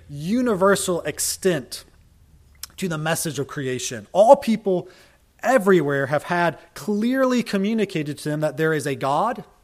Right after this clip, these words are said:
that he is glorious, and that he is the creator. Now, the message is clear, but we have an issue.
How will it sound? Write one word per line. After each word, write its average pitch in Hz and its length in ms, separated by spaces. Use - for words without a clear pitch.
that 160 140
he 175 120
is 151 100
glorious, 196 580
and 160 120
that 151 80
he 196 160
is 156 120
the 165 80
creator. 139 600
Now, 190 140
the 180 120
message 208 480
is 160 160
clear, 175 580
but 151 100
we 151 100
have 156 120
an 160 80
issue. 127 360